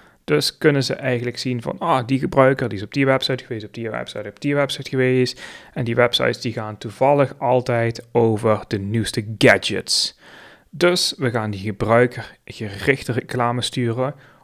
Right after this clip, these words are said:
over die bepaalde gadgets.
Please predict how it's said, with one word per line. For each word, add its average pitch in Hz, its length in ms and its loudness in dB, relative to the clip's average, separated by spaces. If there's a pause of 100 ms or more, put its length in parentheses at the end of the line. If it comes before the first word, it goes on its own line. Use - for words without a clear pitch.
(100)
over 117 540 -2 (680)
die - 280 -4
bepaalde 110 560 0
gadgets. - 640 -2